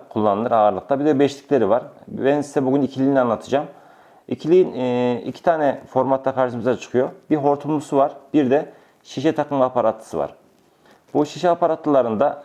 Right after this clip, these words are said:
e, üzerine maksimum yüz C C'lik şişeleri takabiliyoruz. İki yüz elli ve üzeri dozlardaki şişeleri kullanmak için, e, hortum aparatını kullanmak gerekir.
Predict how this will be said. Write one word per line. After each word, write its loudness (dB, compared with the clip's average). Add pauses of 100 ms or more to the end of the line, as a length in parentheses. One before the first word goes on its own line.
e, -4
üzerine 2
maksimum 0
yüz 0
C 2
C'lik -2
şişeleri 0
takabiliyoruz. 0 (600)
İki -2
yüz 2
elli 4
ve 4
üzeri 2 (400)
dozlardaki 0
şişeleri 0
kullanmak 0
için, -8 (480)
e, 0
hortum -2
aparatını 0
kullanmak -2
gerekir. -6